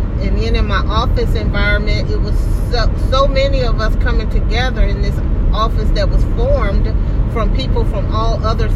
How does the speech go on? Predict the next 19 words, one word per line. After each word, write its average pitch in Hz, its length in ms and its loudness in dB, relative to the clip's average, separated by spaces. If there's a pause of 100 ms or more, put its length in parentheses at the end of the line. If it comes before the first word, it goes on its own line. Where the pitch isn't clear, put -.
(100)
cities - 520 0 (520)
that 208 340 0
it 233 100 0
was - 200 0
somewhat - 360 0
of - 140 0
a - 60 2
melting - 480 4
pot 302 260 0
itself. - 500 0 (880)
Um, - 720 2
and 214 140 -4
I 220 160 -4
think 190 220 -2
I 240 120 2
have 247 240 0
such 233 240 0
a 226 80 0
personality 220 1000 0